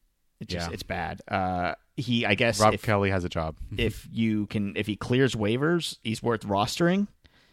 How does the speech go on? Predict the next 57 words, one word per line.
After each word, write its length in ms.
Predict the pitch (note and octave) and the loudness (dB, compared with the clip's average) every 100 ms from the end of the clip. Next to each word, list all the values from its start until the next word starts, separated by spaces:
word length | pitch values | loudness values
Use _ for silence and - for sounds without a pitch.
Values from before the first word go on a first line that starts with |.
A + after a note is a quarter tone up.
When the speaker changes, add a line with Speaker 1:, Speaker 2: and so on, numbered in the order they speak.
| _ _ _ _ _ _ _ - | _ _ _ _ _ _ _ -2
Speaker 1:
I'm 100 | A#2+ | 2
not 160 | A#2 | 2
sure 340 | - - G#2+ G2 | 0 2 2 2
I'm 380 | F#2 F#2 E2 - | 0 -2 -6 -8
wasting 380 | A2+ G#2 - E2+ | -2 -2 -2 -4
a 40 | |
waiver 200 | E2+ E2 | -4 -4
wire 220 | D2 C#2 C#2 | -6 -8 -10
pick 180 | E2+ | -12
on 240 | - D2 A1+ _ _ | -10 -12 -14 _ _
Samaj. 420 | - F#2 D#2+ C#2 D2 D#2+ | -10 -8 -8 -10 -12 -4
Speaker 2:
Nope. 220 | A2 G#2+ - _ _ _ _ _ _ | 0 0 -2 _ _ _ _ _ _
Let 160 | G#2+ A2+ | -2 -2
him 60 | G#2+ | 0
go. 300 | F#2+ F#2 E2+ - - | 0 0 -2 -10 -8
Don't 140 | A2 | -4
waste 160 | G2+ F#2 | -2 -2
your 60 | F#2+ | -2
time. 280 | F2+ F2 - | -2 -2 -2
Chris 180 | G#2+ | -4
Thompson, 440 | - G2 G#2+ C#3+ C#3 | -2 -2 -2 -2 0
though, 320 | D3 D3 C#3+ - _ _ _ | 2 2 -2 -8 _ _ _
Rob 220 | - F#2+ - | -4 -4 -2
Kelly's. 500 | B2+ D3 D3 C3+ - | -2 0 0 -2 -6
I 140 | - A2+ | -4 0
like 180 | A2+ G2 | 0 2
Rob 180 | G2+ - | 0 2
Kelly 180 | G#2+ | 0
a 80 | F#2 | 0
lot 400 | D#2+ D#2+ F2+ G2+ | -4 -6 -4 -2
more 220 | G#2+ G2 | -2 -2
than 100 | F#2 | -2
I 80 | F2+ | -4
did 160 | F2 F2+ | -4 -4
earlier 260 | F2 F2 | -4 -6
in 60 | E2+ | -6
the 80 | E2 | -8
season 380 | - G#2 F2 E2 | -8 -6 -6 -8
now. 320 | D#2+ E2 E2 _ _ _ - | -8 -10 -12 _ _ _ 0
Now 120 | B2 | 4
that 100 | B2 | 6
I 40 | |
see 160 | A2 - | 4 2
what 140 | G#2 | -2
Samaje 340 | - G2+ G2 F#2 | -2 0 0 0
Perine 300 | F#2 F2+ F2 | 0 -2 -2
is, 260 | F#2 E2 - | -6 -8 -8
I'd 60 | F2+ | -6
rather 180 | F2+ E2+ | -4 -4
have 140 | E2 | -6
Rob 160 | E2 - | -8 -8
Kelly 220 | E2 D2+ | -10 -10
the 60 | D#2+ | -10
rest 180 | D#2+ - | -12 -12
of 60 | |
the 40 | D#2+ | -10
way. 240 | D#2+ D#2 | -10 -12